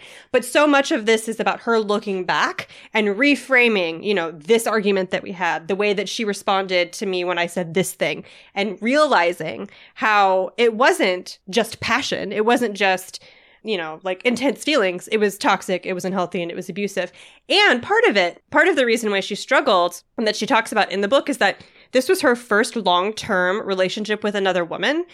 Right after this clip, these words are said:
And the other woman used that as a manipulative weapon to get her to stay. So she would say things like, "Well, you just don't know what it's like to be with another woman. This is what it's like." And that is not a thing that is, like,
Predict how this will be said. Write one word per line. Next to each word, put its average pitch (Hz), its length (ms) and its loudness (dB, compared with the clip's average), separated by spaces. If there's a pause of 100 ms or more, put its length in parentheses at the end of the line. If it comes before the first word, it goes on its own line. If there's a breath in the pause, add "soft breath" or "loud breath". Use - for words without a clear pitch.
(260 loud breath)
And 233 200 2
the 240 100 2
other 277 200 6
woman 254 320 2
used 240 360 2
that 170 240 2
as 190 180 0
a 170 200 2
manipulative 185 580 -2
weapon 175 300 0
to 165 60 -6
get 165 160 -4
her 170 120 -4
to 156 60 -12
stay. - 320 -2
So - 120 -10
she 220 160 -6
would 180 160 -4
say 214 220 4
things 175 340 -4
like, 160 300 -4
"Well, 208 120 0
you 233 140 0
just 226 160 -2
don't 220 140 0
know 208 100 2
what 190 140 2
it's 175 100 -6
like 190 160 -2
to 214 80 -6
be 190 100 -2
with 180 140 -4
another 180 220 -2
woman. 175 320 -2
This 208 240 2
is 175 120 -6
what 180 160 -2
it's - 160 -14
like." 170 400 -4 (360 loud breath)
And 254 100 2
that 466 160 4
is 359 80 4
not 285 200 4
a 311 60 2
thing 240 220 4
that 208 140 2
is, 196 180 0
like, 175 260 -2